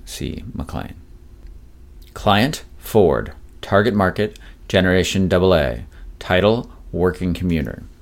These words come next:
Actor, gender, age, adult male. Salty,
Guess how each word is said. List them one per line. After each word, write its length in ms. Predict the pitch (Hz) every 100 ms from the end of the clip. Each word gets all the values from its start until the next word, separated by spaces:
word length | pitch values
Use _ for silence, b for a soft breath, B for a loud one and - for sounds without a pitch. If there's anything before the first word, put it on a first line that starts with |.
| B B B B B
Actor, 480 | 92 101 - 113 107
gender, 580 | 92 101 101 98 92 76
age, 680 | 98 101 101 104 95 - - -
adult 400 | 87 104 101 -
male. 680 | 90 92 87 80 67 69 71 - -
Salty, 680 | - - 160 170 92 76